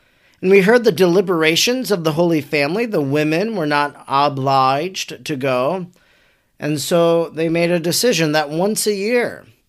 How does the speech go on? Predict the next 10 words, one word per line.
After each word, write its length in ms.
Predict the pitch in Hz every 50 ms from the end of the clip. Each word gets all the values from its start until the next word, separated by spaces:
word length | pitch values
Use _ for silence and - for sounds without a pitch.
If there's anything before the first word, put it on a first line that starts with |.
| _ _ _ _ _ _ _ -
they 140 | 139 139
would 240 | 147 143 143 131 117
go 320 | 120 143 135 127 127 131 127
to 140 | - 143
the 120 | 127 135 147
temple 440 | 135 - 175 214 214 180 170 160 143
together 500 | - - 147 120 143 143 139 147 151 143
as 180 | 131 127 117
a 80 | 123 117
family. 640 | - - 226 226 220 196 196 190 185 180 165 139